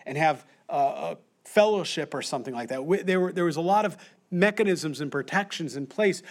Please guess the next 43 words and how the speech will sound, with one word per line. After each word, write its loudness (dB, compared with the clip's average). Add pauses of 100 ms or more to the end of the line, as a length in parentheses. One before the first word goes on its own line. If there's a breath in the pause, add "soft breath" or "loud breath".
(120 loud breath)
so 0
that 0
t-, -12
terrible 0
things -2
didn't 0
happen. -4 (460 soft breath)
So 0
that 2
rape 2 (200)
didn't -4
happen, -10 (240 loud breath)
so 2
that 2 (120)
these 0
terrible 0
things -2
didn't -10
happen, -18
right? -2 (240 loud breath)
And 2
that's 2
why, 6
again, 0
our 0
young -2
people, -4
I 0
really -2
encourage -2
you, -4
and -4
I 0
know 4
it -2
sounds -2 (260 loud breath)
old-fashioned, 0 (840 soft breath)
but 4
when 0
you 4
go -2
on 0
dates, -2